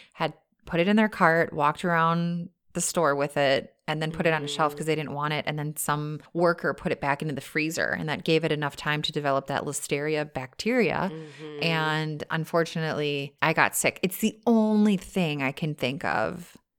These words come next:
Speaker 2: And food poisoning is exhausting.
Speaker 1: Oh, yeah. I was so weak. I would just,
Speaker 2: Yeah.
Speaker 1: like, dry a plate, and I'd have to sit down after.
Speaker 2: Mm-hmm.
Speaker 1: It was awful.
Speaker 2: It
Speaker 1: Yeah.
Speaker 2: takes, like, a full week to recover from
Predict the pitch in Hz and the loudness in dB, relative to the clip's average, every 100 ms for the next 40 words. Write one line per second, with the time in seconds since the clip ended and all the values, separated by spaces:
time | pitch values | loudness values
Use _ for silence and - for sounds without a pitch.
0 | - 170 175 - 190 190 190 165 156 143 | -16 -12 -12 -12 -16 -14 -8 -8 -6 -10
1 | 135 135 - 139 131 123 127 - 139 131 | -12 -14 -12 -12 -12 -12 -8 -8 -10 -12
2 | 127 120 - - 175 156 127 131 - 185 | -14 -14 -2 4 4 4 0 -2 -2 2
3 | 180 175 - 160 143 143 120 - - 160 | 2 2 0 2 0 -2 -4 -6 -2 0
4 | 170 175 165 170 160 - 156 143 - - | 2 2 2 2 2 0 0 0 -2 0
5 | 160 143 147 151 160 - - 139 156 185 | 2 4 2 0 0 -2 -2 0 2 0
6 | - - 147 143 147 - 139 147 - 143 | -6 -6 -4 -2 -4 -4 -6 -6 -6 -4
7 | - 104 120 - 185 202 131 170 160 170 | -2 -2 -2 -6 -4 -2 -2 -2 -6 -8
8 | 180 139 123 139 82 - 156 160 - 160 | -6 -4 -2 0 0 0 -2 -4 -2 0
9 | 160 247 285 175 160 139 - 170 185 170 | 0 0 -2 -6 -6 -8 -6 -6 -4 -8
10 | 143 156 180 175 - 151 139 135 139 143 | -10 -10 -10 -10 -12 -12 -10 -10 -12 -10
11 | 143 131 117 | -10 -10 -10